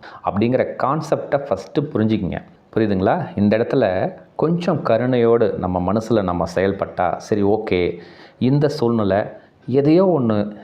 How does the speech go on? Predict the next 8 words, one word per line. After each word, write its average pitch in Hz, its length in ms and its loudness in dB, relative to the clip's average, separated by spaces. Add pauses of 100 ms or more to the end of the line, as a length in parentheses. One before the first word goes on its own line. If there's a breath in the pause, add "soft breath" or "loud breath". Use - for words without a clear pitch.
இறைவன் 120 600 0 (140)
நமக்கு 98 640 -2 (240 loud breath)
தெரிஞ்சுக்கிறதுக்காக 107 800 0
தான் 135 120 -2
இந்த 104 160 0
சூழ்நிலை 104 440 0
நடந்திருக்கு" 90 560 -2 (360)
அப்படின்னு 110 580 0